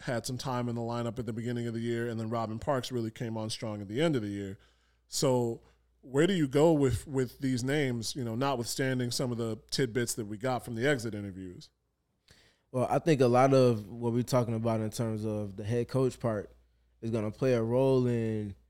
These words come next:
Speaker 2: the Courtney Williams dynamic. And it's not, obviously not an indictment or a slight against Courtney, because she,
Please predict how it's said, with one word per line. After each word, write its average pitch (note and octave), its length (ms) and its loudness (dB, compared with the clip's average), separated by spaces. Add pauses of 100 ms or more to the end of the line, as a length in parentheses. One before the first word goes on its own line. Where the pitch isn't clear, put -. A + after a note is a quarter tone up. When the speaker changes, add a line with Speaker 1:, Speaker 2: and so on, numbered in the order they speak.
(260)
Speaker 2:
the A2 80 -18
Courtney B2 340 0
Williams B2+ 380 0
dynamic. C#3 640 -2 (520)
And A#2 300 2
it's A#2 160 0
not, B2 300 0
obviously A#2+ 400 0
not A#2+ 240 -2
an A#2 80 -4
indictment A2+ 440 -2
or A2 60 -2
a G#2+ 60 -4
slight A2+ 260 -4
against A2 280 -6
Courtney, A#2+ 260 -2
because G#2+ 360 -6
she, A#2+ 280 -6